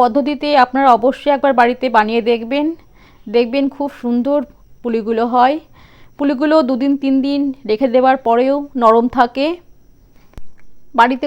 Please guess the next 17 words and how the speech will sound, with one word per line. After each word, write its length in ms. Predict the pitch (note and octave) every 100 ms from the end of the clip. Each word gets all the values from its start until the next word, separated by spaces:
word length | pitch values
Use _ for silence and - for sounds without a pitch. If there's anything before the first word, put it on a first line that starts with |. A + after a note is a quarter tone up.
| D4
কোনো 140 | C#4+ A#3
গেস্ট 260 | B3+ C4 - C4
আসলে 240 | C4 C4+ C#4 C#4
খুব 120 | C#4+ C#4 B3
সহজে 360 | G#3 C4 C4+ C4+
আপনারা 300 | C4+ B3+ C4 C4+ - - -
বানিয়ে 240 | A#3 B3 C4
নিতে 160 | C#4 C#4
পারেন। 240 | C4+ D4 E4+ - _ _ _ _ _ _ _ _ _ - _ _ _ _ _ _ - _ _ _ _ _ _ _ - _ _ _ _ _ _ C4 _ A3+
এই 60 | A3+
দেখুন 200 | B3 C#4 B3+
বন্ধুরা, 340 | B3+ C#4 D4 F4+ - _ _ _ _ _ _ _ _ _ -
আমার 180 | A#3 A#3+ A#3
পুলিগুলো 320 | A#3 A#3 B3+ B3
কত 100 | - -
সুন্দর 240 | B3 C4 A#3+
হয়েছে। 320 | C4+ C4+ D#4